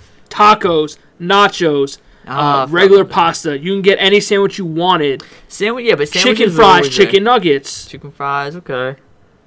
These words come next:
Speaker 1: There was, there was salad. You can get salad.
Speaker 2: All right, fair, fair, fair, fair, fair.
Speaker 1: So the top tier was the chicken parm,
Speaker 2: Yep.
Speaker 1: right?
Speaker 2: Mm-hmm.
Speaker 1: The ribicue,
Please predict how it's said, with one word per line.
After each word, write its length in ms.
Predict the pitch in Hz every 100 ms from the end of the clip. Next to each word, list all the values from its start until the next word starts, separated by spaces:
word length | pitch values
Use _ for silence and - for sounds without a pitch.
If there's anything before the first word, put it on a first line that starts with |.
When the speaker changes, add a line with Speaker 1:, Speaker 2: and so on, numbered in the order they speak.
| _
Speaker 1:
There 140 | 190 285
was, 160 | 254
there 160 | 214 294
was 220 | 285 190 _ _ _ _ _ _
salad. 680 | - - 233 240 175 143 143
You 60 | 170
can 40 |
get 160 | 180 185
salad. 480 | - 196 165 139 165 - _
Speaker 2:
All 140 | - 147
right, 140 | -
fair, 180 | - 123
fair, 180 | - 90
fair, 200 | - -
fair, 180 | - -
fair. 140 | - -
Speaker 1:
So 280 | 220 185
the 160 | - 185
top 400 | - 240 233 240
tier 480 | - 220 170 135 - _ _ _ _ _ _ -
was 220 | 165 143
the 60 | 160
chicken 280 | - 196 226
parm, 360 | 196 180 196 - _ _ _ _ _ 151 120
Speaker 2:
Yep. 220 | 123 135
Speaker 1:
right? 300 | 151 165 - _ _ _
Speaker 2:
Mm-hmm. 200 | 131 117 160 _ _
Speaker 1:
The 80 | 165
ribicue, 540 | 160 160 165 180 190